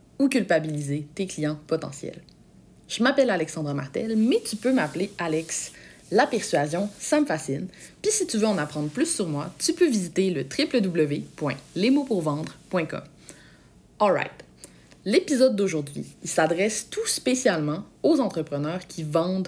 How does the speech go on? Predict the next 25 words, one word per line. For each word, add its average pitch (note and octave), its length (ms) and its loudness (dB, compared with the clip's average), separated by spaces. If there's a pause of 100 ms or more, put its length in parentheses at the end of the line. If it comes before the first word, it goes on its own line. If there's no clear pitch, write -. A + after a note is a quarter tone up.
(160)
au E3+ 180 0 (220)
téléphone. - 520 0 (600)
Je - 140 -6
pense C5+ 280 -4
aux F#3+ 100 2
coachs, - 720 -2 (360)
aux G#3 120 2
consultants, A3 760 0
aux D3+ 140 0
professionnels, F#3+ 800 0
genre, D#3 320 -2
euh, C#3+ 100 -2
les C#3+ 260 0
avocats, D#3 680 0
aux D3 120 -2
thérapeutes. C#3+ 720 -2 (500)
En - 120 4
fait, - 260 0 (340)
si - 240 0
tu - 60 -6
fais - 240 4
des F3 160 -2
fameux G3+ 600 2
appels G3 460 2
découvertes, D3+ 880 -4